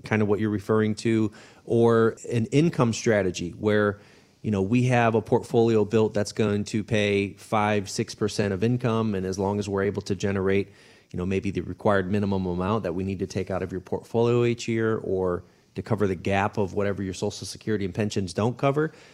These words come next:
uh, clients are typically a little bit more comfortable in a down market because they're able to continue on as business as usual. That money is working for them,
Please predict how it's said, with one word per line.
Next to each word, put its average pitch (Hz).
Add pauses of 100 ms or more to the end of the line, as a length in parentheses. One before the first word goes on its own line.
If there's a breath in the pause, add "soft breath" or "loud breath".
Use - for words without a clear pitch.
(180 loud breath)
uh, 95
clients 135
are 131
typically 135
a 123
little 120
bit - (200)
more 123
comfortable 151 (120)
in 107
a 101
down 101
market 95
because 101
they're 104
able 107
to 104 (340)
continue 120
on 113
as 104
business 104
as 90
usual. 107 (380 loud breath)
That 95
money 107
is 95 (160)
working 110
for 104
them, 107